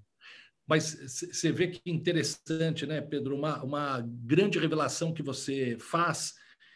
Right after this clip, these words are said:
e, e, e uma grande, um grande questionamento que a gente se faz, né? Nós estamos numa democracia aonde um presidente foi eleito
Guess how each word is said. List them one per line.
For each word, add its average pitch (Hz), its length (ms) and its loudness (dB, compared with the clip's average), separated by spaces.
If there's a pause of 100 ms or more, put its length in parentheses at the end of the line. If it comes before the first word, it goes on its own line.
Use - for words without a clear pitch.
(140)
e, 160 920 2
e, 147 40 -4
e 151 40 4
uma 160 260 4
grande, 170 1040 2 (160)
um 160 140 0
grande 180 280 4
questionamento 165 1040 2
que 139 100 -2
a 131 40 2
gente 127 280 -2
se 120 120 -6
faz, - 480 -8 (480)
né? 143 160 -10 (260)
Nós 139 200 0
estamos 147 640 2
numa 147 240 0
democracia 147 920 -2 (580)
aonde 160 560 4
um 160 220 4
presidente 156 720 2
foi 185 260 8
eleito 185 640 8